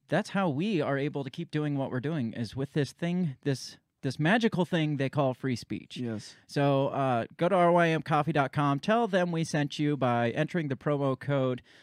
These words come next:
Speaker 1: uh, Break the Bell, and get free shipping on your purchase and also ten percent off your order. So that's Break the Bell, all, all one word, no spaces, and R Y M coffee dot com.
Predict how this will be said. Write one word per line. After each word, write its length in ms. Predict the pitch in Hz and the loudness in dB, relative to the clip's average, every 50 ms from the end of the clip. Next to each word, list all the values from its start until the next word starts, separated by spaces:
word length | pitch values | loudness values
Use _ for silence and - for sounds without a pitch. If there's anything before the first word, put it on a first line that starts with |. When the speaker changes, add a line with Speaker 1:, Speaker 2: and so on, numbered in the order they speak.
| _ _ - - | _ _ -16 -14
Speaker 1:
uh, 60 | - | -12
Break 320 | - - 143 165 170 - | -4 0 0 0 0 0
the 100 | - 156 | -2 -2
Bell, 340 | 127 131 139 139 143 156 156 | 0 2 2 4 4 2 0
and 200 | - - 127 127 | -2 -2 -4 -2
get 340 | 143 143 131 - - - - _ _ _ | -2 -2 -4 -4 -6 -12 -18 _ _ _
free 260 | - - 165 190 208 | -12 -8 -6 -4 -4
shipping 520 | - - 190 180 - 190 175 170 170 170 - - | -4 -2 -2 -2 0 -2 -2 -2 -2 -4 -6 -6
on 380 | - 139 139 135 135 135 123 - _ | -4 -2 -2 0 0 -2 -4 -6 _
your 120 | - 131 131 | -6 -6 -4
purchase 480 | - - 175 170 - - 165 160 - - - | -2 -2 -2 -2 -2 -4 -4 -4 -6 -6 -4
and 300 | 135 131 127 127 127 - - _ _ _ _ _ - | -4 -2 -2 -2 -4 -4 -6 _ _ _ _ _ -4
also 340 | 139 143 151 - 160 139 127 | -2 -2 -2 0 0 -2 -2
ten 220 | - 160 156 147 | -2 -2 -4 -2
percent 360 | - 156 139 - 151 135 123 | -2 -4 -4 -2 -2 -2 -2
off 200 | 120 113 107 - | -2 -2 -4 -4
your 140 | 110 107 95 | -4 -4 -4
order. 320 | 98 110 107 98 98 92 - - - - - _ _ | -2 -2 0 0 -2 -4 -6 -12 -20 -20 -20 _ _
So 240 | - 139 127 123 120 | -2 0 2 2 4
that's 280 | 143 135 123 - - | 2 2 0 -2 -4
Break 260 | - - 147 151 - | -4 0 0 0 0
the 100 | - 143 | -2 -2
Bell, 360 | 123 135 131 131 135 139 135 - - | 0 2 2 2 2 0 -4 -6 -2
all, 280 | 135 127 131 135 120 - _ _ _ - | 0 0 2 0 0 -4 _ _ _ -4
all 200 | - 135 147 156 | 0 2 2 4
one 220 | 135 139 139 131 | 4 4 4 4
word, 260 | 127 135 139 139 143 139 _ | 4 4 4 2 0 -2 _
no 160 | 135 131 143 135 | -2 -2 -2 -2
spaces, 500 | - - 135 131 - - 143 135 - - _ _ _ _ _ _ _ _ _ _ _ _ | -2 -2 -2 -2 -2 -2 -4 -4 -4 -8 _ _ _ _ _ _ _ _ _ _ _ _
and 640 | - 135 131 127 123 120 117 117 113 113 113 - - - _ - | -4 -2 0 0 0 0 0 -2 -2 -2 -4 -6 -10 -16 _ 0
R 160 | 156 165 175 | 2 4 4
Y 120 | 165 156 151 | 6 6 4
M 140 | 143 131 | 4 2
coffee 280 | - - 123 117 - 135 | 0 0 -2 -2 -2 -2
dot 180 | 123 - - - | -4 -4 -4 -4
com. 200 | - 110 87 - | -4 -4 -6 -6